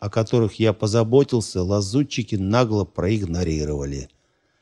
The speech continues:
Предпринял меры к тому, чтобы отсечь лазутчиков от остальной группы,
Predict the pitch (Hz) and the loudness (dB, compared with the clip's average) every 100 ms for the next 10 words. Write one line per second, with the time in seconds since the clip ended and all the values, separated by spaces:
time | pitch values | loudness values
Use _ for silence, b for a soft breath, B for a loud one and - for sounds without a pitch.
0 | _ _ _ _ _ _ - 101 135 - | _ _ _ _ _ _ -2 2 2 2
1 | 143 180 190 180 175 151 160 170 160 - | 4 6 8 6 8 8 8 6 4 2
2 | 147 151 156 - 151 143 135 147 - - | 4 6 6 4 4 6 8 6 2 2
3 | 139 135 120 113 123 104 165 151 - 135 | 4 4 4 4 4 4 2 2 -2 0
4 | 143 117 _ 131 127 123 - - 123 123 | 2 0 _ -2 2 0 0 2 4 6
5 | 127 123 104 113 107 120 - 92 82 | 6 4 4 2 4 2 2 -2 -2